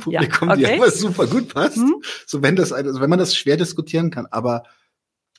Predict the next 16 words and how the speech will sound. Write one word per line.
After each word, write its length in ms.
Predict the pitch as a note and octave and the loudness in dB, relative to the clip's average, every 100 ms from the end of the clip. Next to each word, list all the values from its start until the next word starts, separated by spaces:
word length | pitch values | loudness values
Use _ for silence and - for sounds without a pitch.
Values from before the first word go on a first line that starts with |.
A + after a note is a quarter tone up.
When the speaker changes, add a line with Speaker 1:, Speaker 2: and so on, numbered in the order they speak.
| _ - | _ -2
Speaker 2:
wie 200 | C3 C#3+ | 2 2
witzig 300 | - - D3 | 2 -2 -6
ist 140 | C3 | -2
Mario 340 | A#2+ A#2 B2 A2+ | 0 0 -2 -2
Barth? 340 | G#2+ G#2+ - _ _ _ _ - - _ _ - | -4 -6 -10 _ _ _ _ -20 -20 _ _ -2
Speaker 1:
Ähm, 520 | D4 E4 E4 E4+ E4+ D4 - - - - _ - | 4 6 8 6 4 0 -10 -18 -20 -20 _ -2
mh, 420 | D4+ D#4 D#4 D#4 - | 4 6 6 4 2
auf 160 | C4 | 0
einer 220 | - D4 C#4+ | 2 2 0
Skala 400 | C#4+ C4+ D#4+ D#4 | 0 2 2 0
von 180 | D4 | -2
eins 240 | - C#4 C#4+ | 0 -2 -4
bis 220 | B3+ - | -10 -10
zehn? 260 | - C4 F4+ - - _ _ _ _ _ _ _ | -4 0 0 -2 -18 _ _ _ _ _ _ _
Speaker 2:
Ja. 220 | - D#3+ B3+ | -2 2 2
Speaker 1:
M-, 180 | G#3 | 2